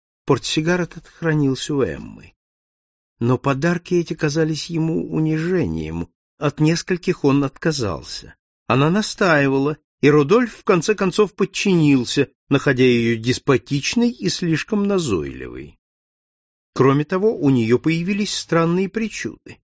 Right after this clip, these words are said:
«Когда часы прозвонят полночь», —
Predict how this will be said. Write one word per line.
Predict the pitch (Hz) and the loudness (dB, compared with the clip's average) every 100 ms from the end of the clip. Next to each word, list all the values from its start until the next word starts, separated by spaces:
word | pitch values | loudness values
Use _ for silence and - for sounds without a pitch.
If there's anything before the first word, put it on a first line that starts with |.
| _ _ _ _ _ _ _ _ _ _ _ | _ _ _ _ _ _ _ _ _ _ _
«Когда | - 147 135 | -4 -2 0
часы | 143 - 151 - 156 | -2 -4 -6 -4 -4
прозвонят | 151 139 139 147 143 - | -2 -2 0 0 -2 -2
полночь», — | 226 208 170 82 - - | 0 0 -2 -6 -10 -10